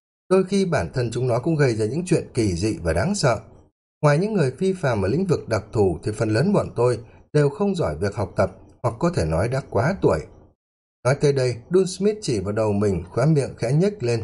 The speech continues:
như đang tự chế giễu. "Những trí thức buồn tẻ nhàm chán ấy luôn khiến cho người ta buồn ngủ, cho dù là kẻ không ngủ thì cũng không cách nào kháng cự được.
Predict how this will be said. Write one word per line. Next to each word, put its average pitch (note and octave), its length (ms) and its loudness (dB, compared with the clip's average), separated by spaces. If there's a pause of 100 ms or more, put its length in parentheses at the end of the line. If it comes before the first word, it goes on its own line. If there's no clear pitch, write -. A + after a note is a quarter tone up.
(120)
như G#2+ 120 0
đang G2+ 220 0
tự - 260 0
chế A#2 200 0
giễu. D3+ 280 2 (880)
"Những D#3 180 2
trí A#2 160 0
thức G#3 240 0
buồn B2 300 -2
tẻ D#2+ 260 0
nhàm A2 240 0
chán A2 200 0
ấy F3 380 0
luôn B2 220 0
khiến C3+ 260 0
cho G3 80 2
người F#2 160 0
ta G2 200 -2
buồn G2+ 300 0
ngủ, F2 220 0 (380)
cho G#3 80 4
dù E3 160 2
là A#2+ 140 0
kẻ G2+ 240 -2
không F3 280 0
ngủ G#2 200 0 (100)
thì G2+ 120 -2
cũng C#3+ 140 -4
không A2 220 0
cách D#3+ 180 -2
nào F#2 180 -2
kháng F3+ 280 -2
cự B2 220 0
được. G2 180 -2